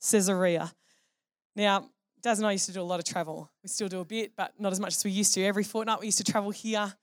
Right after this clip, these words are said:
Daz would get home about ten o'clock Friday night. We'd jump in the car.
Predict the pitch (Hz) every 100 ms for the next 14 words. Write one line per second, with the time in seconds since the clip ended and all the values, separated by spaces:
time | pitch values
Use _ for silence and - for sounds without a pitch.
0 | _ _ _ _ - 208 208 196 208 220
1 | 214 208 208 202 202 - 220 208 226 208
2 | - 220 208 202 202 202 202 202 - 196
3 | 185 208 226 202 - 202 202 202